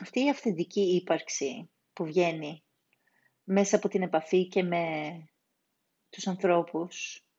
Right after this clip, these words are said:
και έναν τόπο, πέρα από τα λίγο τετριμένα και στερεότυπα των τουριστικών γραφείων. Είμαστε σε φάση early bird. Θα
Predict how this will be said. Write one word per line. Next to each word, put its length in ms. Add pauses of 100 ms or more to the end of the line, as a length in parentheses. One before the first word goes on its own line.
και 100
έναν 280
τόπο, 600 (1600)
πέρα 340
από 800 (720)
τα 140
λίγο 260
τετριμένα 600
και 120
στερεότυπα 920
των 360
τουριστικών 640
γραφείων. 600 (1900)
Είμαστε 320
σε 140
φάση 720
early 380
bird. 280 (840)
Θα 840